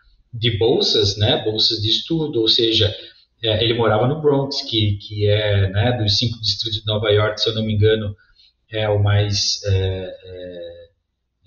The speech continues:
com menos infraestrutura, né, financeira e social,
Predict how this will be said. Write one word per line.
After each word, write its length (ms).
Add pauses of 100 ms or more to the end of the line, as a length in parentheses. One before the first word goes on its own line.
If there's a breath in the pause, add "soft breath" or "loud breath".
(120)
com 140
menos 320
infraestrutura, 1040
né, 340 (300)
financeira 400
e 20
social, 600